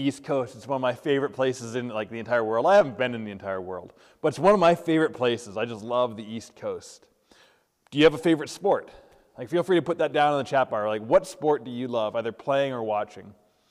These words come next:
Or food. Like, I know that I talk about food quite often. It's an easy thing to connect with other people on. Uh, is there a food that you like? I, I like shawarmas. They're amazing treats, just a delight to have. I actually specifically want, I ho-, I hope you're here, uh,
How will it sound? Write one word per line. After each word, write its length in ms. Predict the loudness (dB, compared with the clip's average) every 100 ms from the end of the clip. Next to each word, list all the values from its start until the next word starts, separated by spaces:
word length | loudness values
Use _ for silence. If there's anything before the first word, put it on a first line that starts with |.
| _ _ _ _ -2
Or 140 | -2
food. 420 | 2 4 4 4
Like, 160 | 0 2
I 160 | 2
know 180 | 6 6
that 260 | 6 2 -18 -14 -4
I 160 | -2
talk 200 | 2 2
about 160 | 2 -4
food 180 | -4 -2
quite 200 | 0 4
often. 400 | 2 2 -2 -8
It's 160 | -10
an 100 | -14 -10
easy 320 | -8 -6 -6
thing 200 | -4 -6
to 40 | -6
connect 300 | -6 -6 -2
with 80 |
other 160 | -4 -4
people 320 | -6 -10 -4
on. 240 | -4 -4 -10 _ _ _ -6
Uh, 220 | -2 -2 -4 _ _ _ -2
is 100 | 4
there 160 | 6
a 40 | 4
food 260 | 2 0
that 100 | 0
you 200 | -4 -2
like? 280 | 0 -2 -4 -6
I, 420 | -2 0 -2 -6 -12
I 120 | -6
like 160 | -6 -4
shawarmas. 580 | -2 -2 -2 -14 -18 -6
They're 300 | -2 0 0
amazing 520 | -2 -4 -4 -6 -8 -18 -20 _
treats, 480 | -4 -2 -2 -10 -20
just 260 | -14 -14 -12
a 40 |
delight 380 | -8 -2 -2 -4
to 60 | -4
have. 400 | -2 -2 -6 -18 _ _ _ 2
I 120 | 8 8
actually 220 | 6 -6
specifically 640 | -8 -2 0 0 -2 -4
want, 220 | -2 -2 0
I 140 | -2
ho-, 140 | -2 -2
I 100 | -2
hope 200 | -2 -4
you're 80 | -6
here, 260 | -2 2
uh, 180 | 2